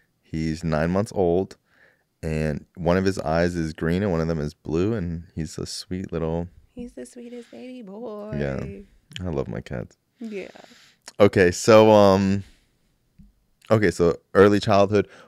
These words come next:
Speaker 1: When did, like, the acting out start happening for you?
Speaker 2: So, like I said, it started with, like,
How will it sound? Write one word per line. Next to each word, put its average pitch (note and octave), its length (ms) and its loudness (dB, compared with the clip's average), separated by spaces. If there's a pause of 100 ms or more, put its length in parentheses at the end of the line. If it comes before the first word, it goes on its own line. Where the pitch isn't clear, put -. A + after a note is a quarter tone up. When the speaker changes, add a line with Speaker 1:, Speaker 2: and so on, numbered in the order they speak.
Speaker 1:
When A2 180 4
did, D3 160 2
like, B2 300 2
the F#2 380 8 (100)
acting F#2+ 340 -2
out F2+ 200 0
start E2 220 0
happening D#2 480 -2
for D#2+ 220 -6
you? D#2 300 -4 (720)
Speaker 2:
So, A#3+ 160 -2
like A#3+ 160 0
I B3+ 60 -2
said, A#3 180 -4
it B3 80 -2
started C#4+ 380 -2
with, G#3 260 -6
like, F3 460 -4